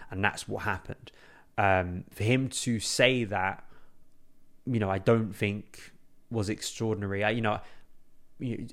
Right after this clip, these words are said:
are we expected for the rest of time now for players when they move clubs to never talk about previous clubs when they're being asked about them and,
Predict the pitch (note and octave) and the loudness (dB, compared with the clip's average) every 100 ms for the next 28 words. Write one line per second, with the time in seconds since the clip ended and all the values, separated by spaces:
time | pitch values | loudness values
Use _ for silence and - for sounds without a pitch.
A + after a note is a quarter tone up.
0 | - A#2+ A#2+ A#2 - - - - A#2+ - | 0 2 4 2 0 2 2 2 -2 0
1 | A2 G#2+ G#2+ - G2+ - G#2 G2+ G2 F#2+ | 0 2 2 -2 -6 0 2 2 -2 -4
2 | G2+ - G#2 G2 F#2+ F#2+ G2 G2 G2 F#2 | -6 -2 0 0 -2 -4 -4 -4 -4 -6
3 | - A2 F#2+ - - G2 G2 G2+ G2+ - | 0 2 2 -4 -8 -4 0 0 -2 -4
4 | G2 F#2+ G2+ - - A#2 A#2+ C#3 - D3+ | -4 -2 -2 -2 -2 0 0 -2 0 2
5 | D3 - C#3 C3+ C3 C3+ C3+ C3+ - B2 | 2 0 -2 -2 -2 -2 0 -2 -2 0
6 | C3+ - C3+ A#2 | 0 0 -4 -4